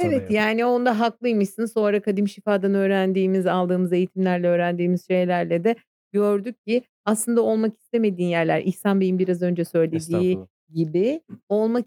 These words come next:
Speaker 2: istemediğin yerlerde olduğunda o alerjiler patlıyor. Senin bu biraz önce söylediğin şey de bence bununla ilgili bir şey olabilir ama bununla ilgili de yine Kadim
Speaker 1: Farklı,
Speaker 2: Şifa
Speaker 1: farklı
Speaker 2: Anadolu
Speaker 1: şeyler de olur.
Speaker 2: toplumu.
Speaker 1: Farklı şeyler de olabilir. Tepki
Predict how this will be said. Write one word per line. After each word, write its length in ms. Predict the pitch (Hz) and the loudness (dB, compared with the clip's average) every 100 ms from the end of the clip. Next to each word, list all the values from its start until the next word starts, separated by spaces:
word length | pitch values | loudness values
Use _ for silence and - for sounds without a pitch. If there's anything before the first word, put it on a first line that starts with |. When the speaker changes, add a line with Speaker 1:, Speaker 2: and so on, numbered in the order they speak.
| - | -8
Speaker 2:
istemediğin 640 | - 285 240 196 185 190 | -6 -2 0 0 0 2
yerlerde 580 | 185 175 175 180 175 180 | 2 2 0 0 0 0
olduğunda 600 | - 185 180 175 185 202 | 0 0 0 -2 -2 0
o 100 | 277 | 0
alerjiler 640 | 196 175 156 165 190 247 233 | 2 0 -2 -4 -2 -2 0
patlıyor. 480 | 214 180 - 131 147 _ _ 226 | -2 -4 -2 -2 -2 _ _ 0
Senin 360 | 214 214 208 | 2 2 2
bu 240 | 214 226 202 | 2 2 0
biraz 240 | 202 196 | 0 0
önce 220 | 202 196 | 0 0
söylediğin 560 | 190 196 190 190 190 202 | 0 0 0 0 0 0
şey 300 | 202 190 165 | 2 0 2
de 200 | 196 233 _ _ _ | 0 -2 _ _ _
bence 360 | 196 196 196 196 | -2 0 0 0
bununla 280 | 196 208 190 | 0 2 2
ilgili 460 | 151 175 170 175 | 0 -2 -2 -2
bir 80 | 185 | -2
şey 220 | 180 190 | -2 -2
olabilir 400 | 190 185 180 185 | 0 0 0 0
ama 280 | 247 285 202 | 0 0 2
bununla 280 | 240 349 403 | 2 2 2
ilgili 460 | 370 247 214 202 180 | 2 0 0 0 0
de 40 | |
yine 400 | 185 247 180 147 - _ _ | 2 2 0 -4 -10 _ _
Kadim 60 | 233 | 0
Speaker 1:
Farklı, 140 | 151 226 226 | 0 0 -2
Speaker 2:
Şifa 160 | 233 170 | -2 0
Speaker 1:
farklı 160 | 147 190 | 0 0
Speaker 2:
Anadolu 100 | 196 | 0
Speaker 1:
şeyler 500 | 214 156 156 156 165 | 0 2 2 2 2
de 40 | 156 | 2
olur. 300 | 147 123 110 | 2 2 0
Speaker 2:
toplumu. 480 | - 190 196 277 370 | 0 0 0 -2 -2
Speaker 1:
Farklı 300 | 147 143 190 | -2 -2 -6
şeyler 440 | - 156 156 160 | -2 0 2 0
de 40 | 147 | 0
olabilir. 400 | 117 104 98 95 - | -2 -2 -6 -8 -2
Tepki 480 | 139 - - 185 | -2 -2 -2 0